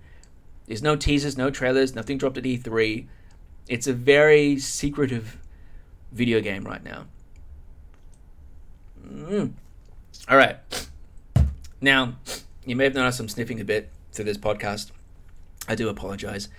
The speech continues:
Um, I've been trying something slightly different this week. I've been trying to get up earlier in the week, uh, earlier each day,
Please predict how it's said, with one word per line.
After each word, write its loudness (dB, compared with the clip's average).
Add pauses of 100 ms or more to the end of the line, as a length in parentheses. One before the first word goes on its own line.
(280)
Um, -6
I've -6
been -6
trying 2
something -6
slightly -4
different -2
this -6
week. 0
I've -4
been -8
trying -6
to -6
get -6
up -10
earlier 2
in 2
the 2
week, 2 (880)
uh, -2
earlier 2
each -4
day, 0